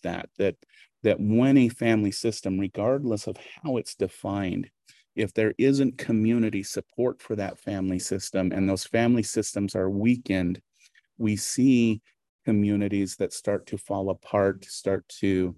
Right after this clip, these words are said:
um, not work as well as far as, as community arrangements.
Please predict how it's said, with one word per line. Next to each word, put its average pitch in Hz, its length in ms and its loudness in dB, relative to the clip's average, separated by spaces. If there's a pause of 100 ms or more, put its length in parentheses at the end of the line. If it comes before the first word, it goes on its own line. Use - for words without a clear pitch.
(800)
um, 104 340 -2 (380)
not 104 280 2
work 107 440 2
as 98 180 0
well 92 380 -6
as 92 120 -6
far 95 280 -4
as, 95 240 -2 (100)
as 92 340 -6 (120)
community 95 520 -2
arrangements. 98 800 -4